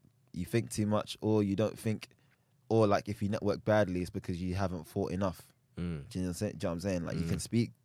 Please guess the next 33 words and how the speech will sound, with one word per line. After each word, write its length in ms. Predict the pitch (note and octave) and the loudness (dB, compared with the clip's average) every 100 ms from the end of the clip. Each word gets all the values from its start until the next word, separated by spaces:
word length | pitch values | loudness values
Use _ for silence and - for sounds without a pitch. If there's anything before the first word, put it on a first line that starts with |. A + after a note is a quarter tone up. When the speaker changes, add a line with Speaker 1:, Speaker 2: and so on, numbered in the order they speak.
| _ _ | _ _
Speaker 1:
for 220 | - E2 | -10 -6
a 40 | D#2+ | -2
thousand 380 | G2+ G2+ F2+ F2 | 4 4 4 2
days, 300 | G#2+ G2 F2 | 2 2 0
but 220 | - D#2 - - | -8 -12 -12 -10
in 100 | F2+ | -6
terms 220 | F#2+ G2 | -4 -2
of 140 | E2 D#2+ | -2 -2
what 180 | G2+ - | 0 0
you're 120 | E2 | -2
saying, 540 | - B2 B2+ F#2+ G#2+ A#2 | 0 4 6 6 2 -2
Speaker 2:
Yeah. 260 | F#2+ G2 F2+ | -2 0 0
Speaker 1:
is 180 | F2+ F2 | 0 0
it 40 | E2+ | 0
actually, 480 | G2 - G2 F2 F2+ - - - F#2 | -2 -4 -4 -4 -8 -14 -20 -8 -2
like, 200 | F2+ F#2 | 0 0
is 80 | F2 | 2
there, 220 | G2 F#2+ E2+ - | 4 2 0 -4
is 140 | F#2 | 0
there 140 | G2 | 4
an 60 | F#2 | 4
intention, 480 | F#2+ F2+ A2+ G#2 F#2 | 2 2 2 2 -2
is 100 | F2 | 0
there 180 | G2 F#2 | 2 2
an 60 | |
objective 520 | - F2+ G2+ - - F2 | 0 -2 0 0 -2 -4
that 120 | C#2+ | -2
you're 140 | F2 | -4
actually 240 | F#2 - F2+ | -4 -6 -4
reaching 340 | A2 G#2+ F#2 | -4 -4 -8
in 120 | F2 | -6
that? 140 | E2+ - | -8 -6
Speaker 2:
Yeah. 280 | - G2+ F#2+ | 0 2 2